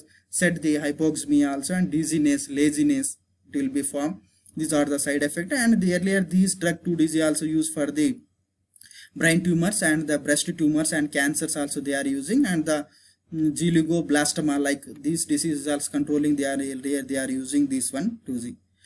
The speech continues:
So two D Z anyhow the minor, uh, toxicity effect is there. You need use the proper dose and proper, uh, like, uh, concentration, it will be need very useful. You can see that this is the graphical representation of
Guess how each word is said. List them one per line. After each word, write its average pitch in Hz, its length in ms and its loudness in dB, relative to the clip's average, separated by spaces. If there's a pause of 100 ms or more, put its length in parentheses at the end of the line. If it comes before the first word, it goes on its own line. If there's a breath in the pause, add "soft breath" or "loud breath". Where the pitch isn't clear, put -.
(120)
So 196 180 -2
two 196 200 0
D 214 120 6
Z 220 180 2
anyhow 175 440 2
the 151 140 0
minor, 147 340 2
uh, 139 840 -4
toxicity 147 540 0
effect 147 340 -4
is 143 140 -2
there. 233 220 -2 (220)
You 156 120 0
need 147 340 4
use 147 200 2
the 147 100 -4
proper 135 480 -4 (260 loud breath)
dose 147 300 4
and 143 180 -2
proper, 131 520 -2 (420)
uh, 127 520 -6
like, 135 360 -6
uh, 120 240 -6
concentration, 139 840 -4
it 139 60 -8
will 131 80 -2
be 131 140 -4
need 131 340 0
very 131 200 -6
useful. 123 420 -6 (760 loud breath)
You 208 100 -4
can 247 160 6
see 247 140 2
that 233 340 2
this 185 160 2
is 190 140 -2
the 160 360 2
graphical 147 420 -2
representation 175 760 0
of 180 120 0